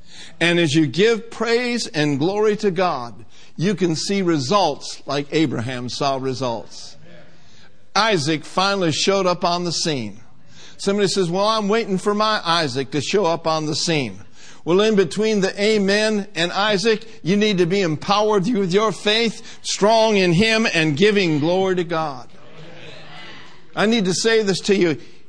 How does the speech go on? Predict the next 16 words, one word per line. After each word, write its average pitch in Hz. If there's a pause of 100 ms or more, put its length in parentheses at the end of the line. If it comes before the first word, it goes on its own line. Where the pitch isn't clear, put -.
(140)
He 196
did 202
not 226
magnify 175 (180)
or 170
glorify 175
how 185
old 180
he 151
was. 135 (2500)
Keith 240
Moore 220
says 190
it 175
this 196
way, 135